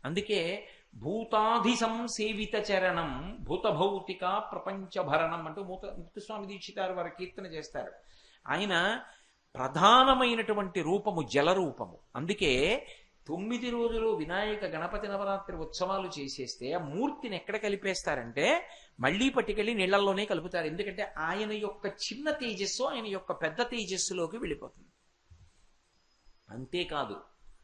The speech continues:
ఆయన పూజ చేసిన కారణం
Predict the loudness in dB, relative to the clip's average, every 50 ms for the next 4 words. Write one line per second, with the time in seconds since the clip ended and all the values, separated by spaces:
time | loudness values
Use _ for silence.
0 | -20 -20 _ -20 -20 _ _ _ -16 -8 -4 -2 -2 -2 -2 -4 -6 -6 -8 -8
1 | -12 -12 -8 -8 -6 0 2 4 4 4 4 2 0 0 -2 -6 -10 -14 -18 -20
2 | _ _ _ _ -20 -20 -20 -20 _ -8 -6 -2 0 2 2 2 2 0 0 0
3 | 0 -2 -2 0 0 0 0 0 0 -2 -2 -4